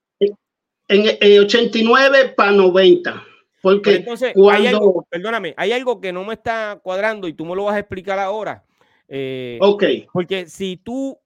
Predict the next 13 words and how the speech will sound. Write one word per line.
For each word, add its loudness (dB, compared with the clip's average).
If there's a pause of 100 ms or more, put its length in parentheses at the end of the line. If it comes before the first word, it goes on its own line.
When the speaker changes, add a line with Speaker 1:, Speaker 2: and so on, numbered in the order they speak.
(120)
Speaker 2:
seguías -8
a -6
Fausto -8
Don -12
Jay -6
y -10
seguías -8
a -8
los -8
que, -8 (280)
eh, -6
participaron -10 (300)
en, -12